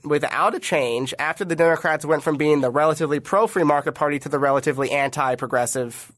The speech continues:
uh, the relatively anti-free market party. They became the progressive party. That trend continued. Uh, what's remarkable is that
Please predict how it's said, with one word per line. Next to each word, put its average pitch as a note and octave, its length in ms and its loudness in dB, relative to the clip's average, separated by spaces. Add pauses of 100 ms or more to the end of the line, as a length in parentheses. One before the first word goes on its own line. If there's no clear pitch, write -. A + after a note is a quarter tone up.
uh, C3 200 0
the C#3 80 -4
relatively D3+ 640 0
anti-free C#3+ 540 0
market A#2+ 280 -2
party. A2 220 -6
They G2 40 -8
became C3 240 -4
the A#2+ 60 -4
progressive D#3 420 -4
party. B2+ 300 -2 (280)
That F#3 220 -2
trend D#3 400 0 (280)
continued. C#3+ 520 -2 (420)
Uh, D3 380 2
what's E3 300 2
remarkable F3 840 4
is D3 280 2
that C#3+ 360 0